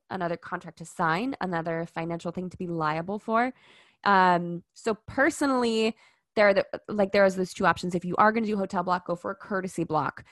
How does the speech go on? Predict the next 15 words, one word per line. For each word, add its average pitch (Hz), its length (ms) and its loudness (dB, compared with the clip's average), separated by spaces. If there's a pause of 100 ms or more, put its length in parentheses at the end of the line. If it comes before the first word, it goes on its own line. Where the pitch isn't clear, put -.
Uh, 262 320 8
yeah, 254 100 6
you 240 140 4
wanna 262 140 4
make 262 100 4
sure 294 140 0
there's 247 160 4
no 240 240 6
attrition 226 600 0
rate 165 360 -2 (320)
with 208 340 2
your 185 540 2
hotel 160 340 0
blocks. - 400 -2 (300)
Now, 240 260 6